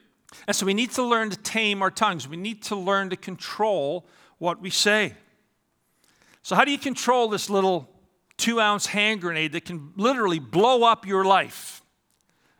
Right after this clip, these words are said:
blow up your marriage, blow up your relationship with your children, blow up your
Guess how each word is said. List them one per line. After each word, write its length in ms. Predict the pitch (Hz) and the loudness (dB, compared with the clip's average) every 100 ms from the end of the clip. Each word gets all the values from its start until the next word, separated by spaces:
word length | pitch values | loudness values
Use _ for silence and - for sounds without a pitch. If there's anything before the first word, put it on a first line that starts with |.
| - | -20
blow 360 | 117 185 247 | 0 4 6
up 180 | 247 233 | 4 2
your 140 | 208 214 | -2 -6
marriage, 440 | 185 151 127 123 | -4 -4 -6 -6
blow 260 | 170 226 240 | 0 4 4
up 200 | 226 202 | 2 0
your 120 | 196 | -4
relationship 720 | 180 175 196 202 196 196 - | 0 0 0 -2 -8 -10 -10
with 100 | 185 | -8
your 80 | 170 | -10
children, 520 | - 170 151 139 - - _ _ _ _ _ _ _ | -8 -8 -8 -10 -18 -20 _ _ _ _ _ _ _
blow 460 | 131 117 196 240 240 | -10 2 4 6 6
up 280 | 226 220 185 | 4 2 0
your 300 | 196 196 | 2 2